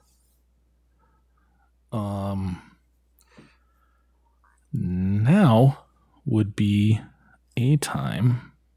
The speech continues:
Let's see here.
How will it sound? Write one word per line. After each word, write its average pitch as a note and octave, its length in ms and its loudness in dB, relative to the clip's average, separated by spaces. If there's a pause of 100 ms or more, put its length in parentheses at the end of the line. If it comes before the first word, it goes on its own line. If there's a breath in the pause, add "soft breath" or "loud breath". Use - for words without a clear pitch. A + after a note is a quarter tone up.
(1500 soft breath)
Let's - 420 -8
see - 420 -14
here. - 300 -20